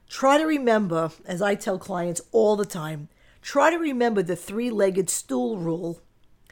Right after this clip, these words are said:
of weight loss and maintenance. Each leg has a name. The what, the when,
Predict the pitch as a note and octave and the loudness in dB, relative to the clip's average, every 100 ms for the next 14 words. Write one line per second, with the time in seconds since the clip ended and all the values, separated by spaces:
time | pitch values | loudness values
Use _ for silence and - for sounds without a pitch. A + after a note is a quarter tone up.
0 | _ _ - G3 F#3+ G#3 G#3 E3+ E3 E3 | _ _ -6 -4 2 2 2 -4 -4 -4
1 | - - F#3+ F3 F3 - C#3 - - _ | -6 -8 -8 -4 -6 -6 -14 -16 -20 _
2 | _ _ _ _ _ C4 D#4+ - - A3+ | _ _ _ _ _ 0 2 0 0 4
3 | G#3+ G#3 - - G3+ G3 G#3 F#3+ F3+ D#3 | 4 2 -4 -6 -2 0 0 -2 -2 -4
4 | C3+ - _ _ _ - F3+ F3 G#3 D4 | -10 -20 _ _ _ -4 -2 2 6 6
5 | - - _ _ F#3+ F#3 F#3 A3 A#3+ D4 | 4 -16 _ _ -4 0 4 6 6 2